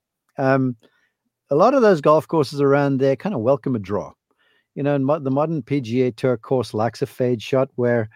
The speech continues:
um, Eric hits this tumbly draw. Um, he's got a beautiful short game. And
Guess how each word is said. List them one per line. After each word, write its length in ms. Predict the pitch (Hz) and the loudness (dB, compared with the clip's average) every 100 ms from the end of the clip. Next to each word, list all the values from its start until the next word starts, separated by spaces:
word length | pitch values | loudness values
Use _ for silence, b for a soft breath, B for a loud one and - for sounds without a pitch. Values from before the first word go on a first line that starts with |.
| b b b - | b b b -6
um, 260 | 143 139 - | -2 -2 -2
Eric 220 | 151 180 | -2 -2
hits 200 | - - | -4 -8
this 180 | - 123 | -8 -8
tumbly 360 | - 139 139 147 | -2 -2 0 -2
draw. 540 | 120 120 120 120 123 160 | 0 2 2 2 -2 -10
Um, 380 | - 107 107 104 | -8 -6 -4 -4
he's 140 | 110 | -6
got 100 | 110 | -6
a 60 | 107 | -8
beautiful 480 | 95 117 120 - 87 | -6 -8 -8 -10 -16
short 320 | - 120 107 | -6 -6 -4
game. 320 | 117 113 107 b b b b _ _ - | -4 -2 -4 b b b b _ _ -10
And 340 | 160 170 170 | -4 -2 -4